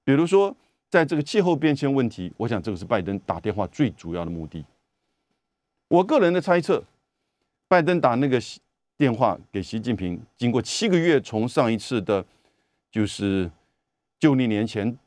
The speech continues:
的这个电话，上任的第一通，这是第二通。我觉得是拜登受到了他的好朋友兼气候变迁特使 John Kelly，凯瑞，他的这个要求。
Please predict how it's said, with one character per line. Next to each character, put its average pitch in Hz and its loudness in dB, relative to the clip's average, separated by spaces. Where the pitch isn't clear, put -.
的 107 0
这 107 -8
个 104 -4
电 107 -2
话， 92 -4
上 113 0
任 110 0
的 95 -4
第 107 -6
一 101 -6
通， 98 -4
这 101 -6
是 82 -10
第 117 -2
二 90 0
通。 85 -10
我 123 0
觉 170 2
得 202 4
是 160 -2
拜 156 2
登 147 0
受 151 2
到 135 4
了 117 0
他 156 0
的 123 -2
好 101 -4
朋 120 -4
友 110 -2
兼 135 2
气 156 -2
候 131 2
变 127 2
迁 123 -2
特 131 0
使 90 -10
John 151 0
Kelly， 139 0
凯 117 -2
瑞， 135 2
他 156 2
的 147 2
这 107 -2
个 92 -4
要 110 2
求。 82 -10